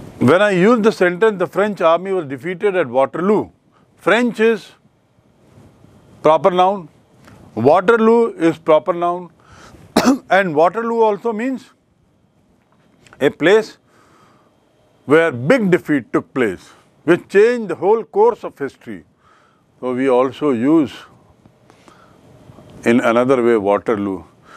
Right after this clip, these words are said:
This battle proved to be Waterloo for Indians.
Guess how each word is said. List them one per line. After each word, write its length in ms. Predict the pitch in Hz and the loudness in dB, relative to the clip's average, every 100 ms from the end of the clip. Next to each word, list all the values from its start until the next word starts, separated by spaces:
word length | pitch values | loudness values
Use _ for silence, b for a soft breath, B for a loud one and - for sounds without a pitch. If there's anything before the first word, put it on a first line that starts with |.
| B B | B B
This 520 | 113 156 175 - - - - _ _ - - B B B B B B B - 95 | 0 0 0 -6 -16 -20 -20 _ _ -20 -20 B B B B B B B -8 -2
battle 520 | 98 123 139 175 156 | 2 2 2 0 0
proved 420 | - 147 151 - | 2 2 2 0
to 80 | 135 | 0
be 160 | 127 | 2
Waterloo 720 | 107 107 117 - 110 107 104 - - b b _ _ _ - - | 0 0 0 -2 -6 -4 -6 -8 -20 b b _ _ _ -20 -10
for 320 | - 117 107 - - | 0 0 0 -4 -4
Indians. 640 | 123 107 98 82 78 - | -2 -2 -2 -4 -10 -16